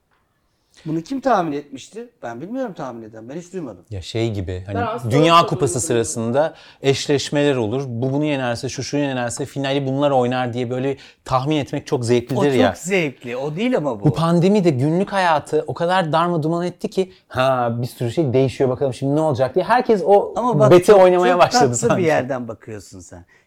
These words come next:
Speaker 1: O çok şeker bir,
Speaker 2: <laughs>
Speaker 1: bir oyundur. Benim bahsettiğim kişiler çok lacivert konuşuyorlar. Konuyu bitirmişler,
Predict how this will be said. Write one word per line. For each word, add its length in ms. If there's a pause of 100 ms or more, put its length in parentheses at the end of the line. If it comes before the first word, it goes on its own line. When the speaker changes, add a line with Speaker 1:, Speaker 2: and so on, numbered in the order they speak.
Speaker 1:
O 140
çok 240
şeker 460
bir, 280
Speaker 2:
<laughs> 20
Speaker 1:
bir 100
oyundur. 520 (420)
Benim 240
bahsettiğim 640
kişiler 460
çok 200
lacivert 600
konuşuyorlar. 760 (800)
Konuyu 440
bitirmişler, 680